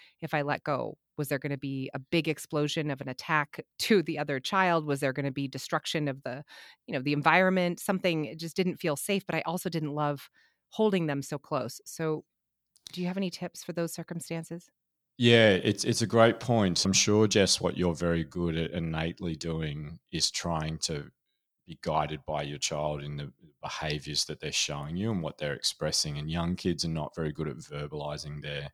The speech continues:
Speaker 2: feelings and saying, "This is what my needs are." They just become elevated. So what we wanna try and do is see, like, what works. I'm gonna try different things. We know it's really important that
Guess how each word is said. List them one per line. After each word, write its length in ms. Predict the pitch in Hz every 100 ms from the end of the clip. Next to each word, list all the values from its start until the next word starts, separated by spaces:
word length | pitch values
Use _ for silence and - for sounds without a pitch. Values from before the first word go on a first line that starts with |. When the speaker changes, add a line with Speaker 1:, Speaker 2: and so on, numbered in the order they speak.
| _ _
Speaker 2:
feelings 600 | - 82 80 67 76 - -
and 140 | 76
saying, 340 | - 76 71 67
"This 200 | 76 76
is 100 | 80
what 180 | 76
my 140 | 73 71
needs 440 | 73 71 76 -
are." 340 | 76 76 76 - - _ _
They 100 | 82
just 220 | 170 -
become 260 | 80 80 78
elevated. 540 | 101 110 92 151 147 -
So 140 | 95
what 180 | 104 -
we 120 | 104
wanna 220 | 95 90
try 300 | - 95 87
and 140 | 82 78
do 260 | 92 85
is 140 | 78 -
see, 240 | - 82
like, 320 | 85 85 -
what 320 | 95 104 -
works. 520 | 190 165 170 151 - 175
I'm 80 | 120
gonna 200 | 175 165
try 320 | - 85 80
different 420 | 80 - 78 -
things. 360 | 80 90 139 131
We 100 | 95
know 180 | 107 110
it's 180 | -
really 220 | 104 95 90
important 520 | 82 92 87 82 80
that 200 | 78